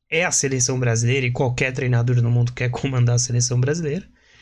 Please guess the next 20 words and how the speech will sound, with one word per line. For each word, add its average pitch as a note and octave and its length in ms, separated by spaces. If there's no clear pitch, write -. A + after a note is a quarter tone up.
Mas A#3 280
eu A3+ 80
acho G#3 160
que A3+ 80
também, G3 320
assim, D3+ 260
olhando E3+ 320
as F#3+ 160
análises C3 600
da B2 120
galera, A#2+ 540
assim, A#2+ 300
né? A#2+ 160
"Ah, D#3 160
porque B2 240
é D3 40
uma D3+ 140
vergonha, B2 840
né? B2 160
Porque B2+ 640